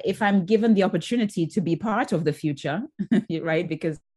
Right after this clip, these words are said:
it's not guaranteed to any of us, the future for me is just to continue to share my messages of, of kindness and thoughtfulness, um,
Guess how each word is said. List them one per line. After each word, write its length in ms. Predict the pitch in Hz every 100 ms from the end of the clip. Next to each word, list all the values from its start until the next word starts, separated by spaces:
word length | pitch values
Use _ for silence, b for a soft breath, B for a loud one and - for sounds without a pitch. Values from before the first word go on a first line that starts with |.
| _ -
it's 120 | -
not 180 | 175 170
guaranteed 520 | 165 165 170 190 165
to 80 | 160
any 140 | 175
of 140 | 156
us, 280 | 139 147 - 120 - b b b b -
the 180 | 214 294
future 440 | 311 381 392 359
for 140 | -
me 200 | 262 285
is 120 | 269 -
just 200 | 233 -
to 260 | 226 185 - -
continue 500 | 208 202 247 226 220
to 160 | 214
share 400 | 196 - 202 202
my 440 | 190 175 180 180 160
messages 640 | 180 202 202 151 143 147 160
of, 240 | 151 147
of 180 | 156 -
kindness 580 | - 190 196 175 170 170
and 280 | 151 147 - _ _ _
thoughtfulness, 920 | - 196 175 190 175 160 160 - - -
um, 340 | 156 151 143